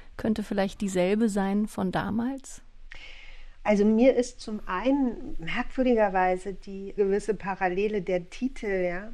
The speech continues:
Speaker 2: also dass dieses eine Buch Sommerhaus später heißt und das jetzige Buch fünfundzwanzig Jahre danach, dass das Daheim heißt. Ich hatte da eine erstaunlich lange Leitung. Das ist mir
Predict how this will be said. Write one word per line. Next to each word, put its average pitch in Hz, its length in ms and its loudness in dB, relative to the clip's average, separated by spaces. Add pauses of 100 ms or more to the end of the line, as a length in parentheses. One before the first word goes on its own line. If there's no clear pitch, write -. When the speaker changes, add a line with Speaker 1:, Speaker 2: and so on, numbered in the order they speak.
Speaker 2:
also 190 220 0
dass 185 160 2
dieses 180 340 -6
eine 180 260 -2
Buch 185 260 -4
Sommerhaus 170 880 -4
später 196 720 -4 (680)
heißt 220 380 6
und 202 140 -4
das 185 260 -2
jetzige 196 400 0
Buch 208 300 -4
fünfundzwanzig 196 800 -10
Jahre 190 260 -6
danach, 180 480 2
dass 175 240 -2
das 185 200 -4 (100)
Daheim 175 640 -2
heißt. 196 220 -2 (460)
Ich 190 180 -4
hatte 202 200 2
da 202 100 0
eine 202 140 0
erstaunlich 196 480 -2
lange 208 200 -2
Leitung. 202 360 2
Das 175 160 2
ist 202 180 -8
mir 202 300 0